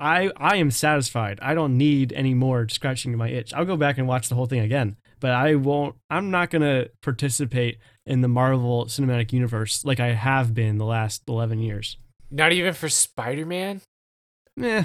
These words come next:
Speaker 1: no. I'm not that interested.
Speaker 2: Wow.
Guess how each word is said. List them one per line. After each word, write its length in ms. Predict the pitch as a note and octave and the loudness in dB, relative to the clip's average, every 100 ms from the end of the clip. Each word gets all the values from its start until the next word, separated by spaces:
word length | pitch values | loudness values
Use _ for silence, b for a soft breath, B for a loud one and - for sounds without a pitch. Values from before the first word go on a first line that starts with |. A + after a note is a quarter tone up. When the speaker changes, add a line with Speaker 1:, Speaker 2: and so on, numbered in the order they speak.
| - | 0
Speaker 1:
no. 380 | C3+ B2 A2+ - | 2 2 2 -2
I'm 80 | D3+ | -2
not 100 | E3+ | 0
that 120 | E3+ | 2
interested. 520 | E3 E3+ D3 C3 G#2 - _ _ _ - | 2 0 -2 -2 -4 -6 _ _ _ -8
Speaker 2:
Wow. 640 | A#2+ C#3 C#3 B2+ G2+ | -2 4 6 6 2